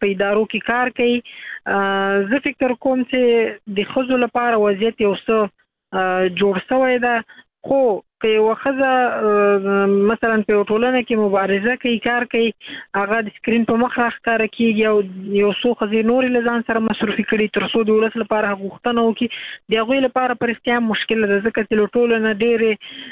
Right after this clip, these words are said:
غټه خبره د امنیتي مشکلاتو ته تهدیدېږي او تر څنګ یې کلتوري مسایل دي چې دوی نه پرېښودل کېږي چې دوی خپل قدمونه پراخ واخلي او،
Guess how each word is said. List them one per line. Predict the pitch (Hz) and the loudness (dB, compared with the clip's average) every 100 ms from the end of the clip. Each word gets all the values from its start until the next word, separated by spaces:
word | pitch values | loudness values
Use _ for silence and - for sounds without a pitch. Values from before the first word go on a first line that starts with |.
| - 190 | -8 -4
غټه | 226 233 - | -2 -4 -2
خبره | 214 226 226 | -2 0 0
د | 208 | 0
امنیتي | 196 202 190 | 0 -2 0
مشکلاتو | 240 226 - 220 220 214 - | 0 2 0 -2 -2 -4 -4
ته | 202 _ | -6 _
تهدیدېږي | 208 190 185 190 233 247 226 254 - - - - | -4 -2 -2 0 2 4 2 0 -6 -14 -12 -4
او | 202 196 | -2 0
تر | - 202 | -2 -2
څنګ | 233 233 | 0 2
یې | 220 - | 0 0
کلتوري | 214 208 226 254 | -2 0 0 2
مسایل | 247 233 226 226 226 | 0 0 0 0 0
دي | 208 202 | -4 -2
چې | 214 214 208 202 208 208 196 | 0 2 2 2 0 -2 0
دوی | 220 | 2
نه | 226 254 | 2 0
پرېښودل | - 220 - 208 202 - | -2 -4 0 0 0 0
کېږي | 226 208 - | 2 2 -2
چې | 185 | -2
دوی | 208 202 - - _ - | 2 0 -2 -16 _ -14
خپل | - 220 220 | -4 -4 -2
قدمونه | 208 202 214 233 208 | 0 0 2 0 0
پراخ | 202 220 254 - | 0 0 -2 -2
واخلي | 254 233 - 226 226 | -2 -2 -2 -2 0
او، | 214 | 0